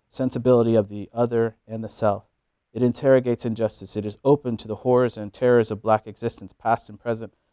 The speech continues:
and it roots itself in the beautiful future realities produced by Black cultural innovations and improvisations which emerge along with and despi-, and in spite of haunting injustice.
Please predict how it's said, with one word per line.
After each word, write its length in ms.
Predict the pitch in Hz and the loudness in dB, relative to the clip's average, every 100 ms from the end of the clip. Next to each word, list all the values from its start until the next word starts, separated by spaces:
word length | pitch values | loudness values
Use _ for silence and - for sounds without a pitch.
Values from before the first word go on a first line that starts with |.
| _ - | _ 2
and 80 | 120 | 2
it 100 | 120 | 4
roots 260 | 139 180 | 4 2
itself 380 | 151 - 143 135 | 0 2 2 4
in 100 | 127 | 0
the 120 | 123 | 0
beautiful 560 | 110 110 147 143 143 143 | 0 -4 -6 -4 0 -2
future 500 | - 120 120 - 123 | -2 -8 -8 -4 -4
realities 460 | 117 113 113 110 - | 0 4 6 4 -2
produced 420 | 107 107 110 - | -12 -8 -8 2
by 240 | 110 107 - _ _ | 4 4 2 _ _
Black 260 | 110 117 - | 2 2 4
cultural 400 | 123 120 131 110 | -4 -4 -2 -2
innovations 600 | 117 110 110 113 - 104 | -2 -4 -4 -4 -6 -12
and 100 | 104 | -10
improvisations 840 | 107 - 110 104 98 113 - 104 | -10 2 2 4 0 0 -2 -6
which 180 | 98 - | -8 -14
emerge 480 | 107 107 123 120 120 _ _ _ | -10 -4 0 0 -4 _ _ _
along 400 | 101 113 135 135 | 2 6 6 6
with 200 | 101 92 _ _ _ _ | 2 -6 _ _ _ _
and 160 | 107 104 | -8 -6
despi-, 320 | - - 107 | -8 -6 -6
and 160 | 104 107 | -4 -6
in 80 | 101 | -6
spite 360 | - 127 120 | -4 2 4
of 220 | 104 98 | 4 0
haunting 460 | - 107 104 107 92 | -2 -4 -4 -6 -18
injustice. 640 | 98 98 107 - - 101 | -18 -8 -8 -8 -12 -18